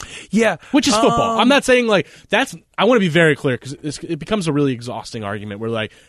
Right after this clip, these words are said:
Speaker 2: that, that's credit to L S U. That's football. That's football. You
Speaker 1: Yeah.
Speaker 2: have to be complete. Like, that is how this works.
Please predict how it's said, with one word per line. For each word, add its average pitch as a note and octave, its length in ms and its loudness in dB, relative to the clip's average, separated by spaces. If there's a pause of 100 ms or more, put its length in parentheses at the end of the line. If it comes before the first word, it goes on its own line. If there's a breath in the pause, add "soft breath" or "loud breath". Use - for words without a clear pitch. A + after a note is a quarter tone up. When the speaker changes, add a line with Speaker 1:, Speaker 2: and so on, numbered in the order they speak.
(680 soft breath)
Speaker 2:
that, - 280 -6
that's D3+ 220 -6
credit G#3+ 320 0
to - 80 -10
L G2 80 -6
S - 160 -14
U. F#2+ 100 -10
That's D3 200 -4
football. A2 420 0
That's C#3+ 160 -2
football. D#3 260 2
You A#2 100 -4
Speaker 1:
Yeah. C#3+ 60 0
Speaker 2:
have D3 120 -2
to D#3 60 -2
be C#3+ 140 0
complete. C3+ 500 -2
Like, A#2+ 160 -6
that D3 220 0
is D3 260 -2
how C#3+ 220 0
this C3+ 220 -4
works. D#3 340 0